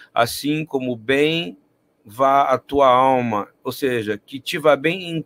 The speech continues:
todas as coisas. Esse é o chamado apostólico. Que tudo te vá bem. Mas eu vou te dizer, nós temos que colocar em primeiro lugar o amor a Deus. Colocar toda a nossa força, todo o nosso dom,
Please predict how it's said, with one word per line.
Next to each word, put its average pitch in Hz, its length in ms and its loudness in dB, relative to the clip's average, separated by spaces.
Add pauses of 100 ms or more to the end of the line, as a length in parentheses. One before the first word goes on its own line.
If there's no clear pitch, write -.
(100)
todas 175 420 2
as 151 160 2
coisas. 110 540 0 (360)
Esse 151 560 2
é 131 280 4
o 131 100 -8
chamado 117 540 0
apostólico. 95 720 -6 (420)
Que 139 160 -10 (180)
tudo 202 420 4
te - 200 -2
vá 113 200 4
bem. 98 420 -2 (340)
Mas 127 200 0
eu 139 60 0
vou 147 120 2
te 147 120 -14
dizer, 117 540 -4 (460)
nós 127 340 -2
temos 127 380 -2
que 120 80 -14
colocar 135 680 2
em 185 180 0
primeiro 151 720 4
lugar 127 480 2
o 113 160 0
amor 117 380 0
a 120 80 2
Deus. 101 480 -2 (440)
Colocar 139 320 2
toda 170 380 -2
a 165 40 4
nossa 160 280 2
força, 135 540 0
todo 143 240 4
o 143 40 0
nosso 143 360 -2
dom, 123 440 0